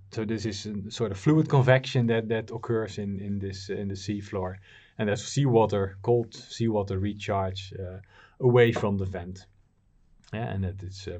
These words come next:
percolating downward into the, into the seafloor, and then it gets heated and then again discharged again, uh, uh, at the hydrothermal vent sites. And while circulating through the, uh, volcanic stratigraphy,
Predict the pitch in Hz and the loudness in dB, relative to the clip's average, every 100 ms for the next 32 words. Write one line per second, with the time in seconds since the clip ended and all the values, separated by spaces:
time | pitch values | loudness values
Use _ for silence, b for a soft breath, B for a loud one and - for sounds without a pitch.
0 | - 101 98 98 101 98 98 95 95 - | -8 -8 -6 -6 -6 -4 -2 -2 -2 -4
1 | B B B B 104 107 107 101 101 101 | B B B B 6 6 4 -2 -4 -6
2 | 95 98 92 87 95 b b b b - | -4 -4 -4 -6 -10 b b b b -16
3 | 110 95 95 95 87 92 - 143 143 135 | -12 -8 -6 -6 -8 -10 -4 0 0 4
4 | 123 123 123 b b b b 110 104 98 | 8 8 4 b b b b -4 0 0
5 | 95 92 92 117 113 107 95 90 90 90 | 0 -2 -4 -2 0 0 -2 -2 -6 -8
6 | 82 87 90 87 92 - 101 - - 95 | -8 -10 -12 -12 -12 -12 -12 -12 -14 -18
7 | 90 80 80 80 78 - - _ _ _ | -18 -18 -20 -20 -20 -20 -20 _ _ _
8 | _ - 98 92 98 95 98 98 95 98 | _ -14 -10 -8 -8 -6 -4 -2 -2 0
9 | 110 113 123 110 98 - 98 - - - | 0 2 2 0 -2 -10 -12 -16 -20 -20
10 | _ _ _ 107 110 95 95 - 95 101 | _ _ _ -8 -6 -6 -10 -10 -10 -4
11 | 117 117 107 - _ b - 147 156 151 | 0 2 2 -2 _ b 0 4 6 6
12 | 127 123 113 104 117 107 101 98 98 95 | 6 6 2 -4 -2 0 2 2 2 0
13 | 95 101 113 101 95 123 160 139 123 - | 0 0 0 0 -2 -2 0 0 -2 0
14 | 120 | 0